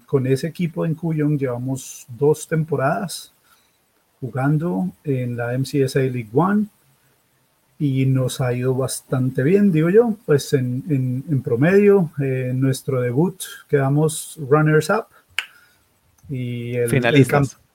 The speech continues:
Speaker 1: cam-, el campeón de esa liga fue otro equipo que tenía muchos colombianos también, entonces a mí me, me da mucha alegría eso.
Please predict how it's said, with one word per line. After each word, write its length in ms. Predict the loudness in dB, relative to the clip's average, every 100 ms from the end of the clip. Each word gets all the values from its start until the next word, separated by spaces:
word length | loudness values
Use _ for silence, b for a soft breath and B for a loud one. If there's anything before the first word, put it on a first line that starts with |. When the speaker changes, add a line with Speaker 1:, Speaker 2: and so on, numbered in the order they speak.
| -4
Speaker 1:
cam-, 80 | 0
el 100 | 2
campeón 580 | 4 4 6 6 6 4
de 280 | 4 4 2
esa 160 | 2
liga 360 | 2 2 2 0
fue 460 | 2 6 8 6 0 -20 -20 _ _ -2
otro 320 | 2 2 0
equipo 480 | -2 -2 0 0 0
que 120 | 0
tenía 380 | 0 -2 0 0
muchos 400 | 0 0 -2 -2
colombianos 580 | 0 0 0 -2 -2 -2
también, 360 | -2 -2 -2
entonces 440 | -2 -2 -4 -2 -2
a 20 |
mí 160 | -2 0
me, 280 | -2 -2 0
me 180 | 0
da 100 | 0
mucha 300 | 0 -2 0
alegría 420 | 0 0 2 2 2
eso. 240 | 0 -4